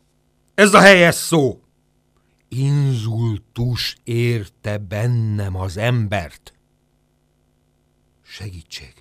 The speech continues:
Eladtam gyermekemet. Eladtam gyökereimet.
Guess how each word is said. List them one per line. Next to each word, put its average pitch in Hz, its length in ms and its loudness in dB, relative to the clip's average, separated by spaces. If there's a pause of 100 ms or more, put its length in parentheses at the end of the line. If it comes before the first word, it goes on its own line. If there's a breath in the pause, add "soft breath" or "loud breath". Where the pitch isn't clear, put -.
(580 soft breath)
Eladtam 113 560 -4
gyermekemet. 107 800 -10 (1400)
Eladtam 131 480 0
gyökereimet. 123 960 -2